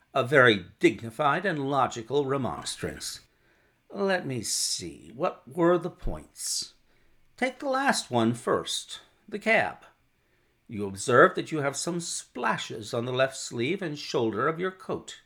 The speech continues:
Had you sat in the center of a hansom, you would probably have had no splashes,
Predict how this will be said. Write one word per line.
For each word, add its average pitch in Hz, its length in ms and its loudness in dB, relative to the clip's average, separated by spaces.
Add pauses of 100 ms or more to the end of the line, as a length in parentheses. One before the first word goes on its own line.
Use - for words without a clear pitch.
(720)
Had 90 200 -8
you 92 80 -12
sat 127 460 0
in 87 100 -10
the 90 80 -8
center 196 560 -2
of 87 140 -2
a 95 80 -6
hansom, 87 520 -4
you 156 160 -6
would 156 220 -4
probably 139 540 0
have 117 220 -6
had 98 260 -6
no 165 320 0
splashes, - 760 -8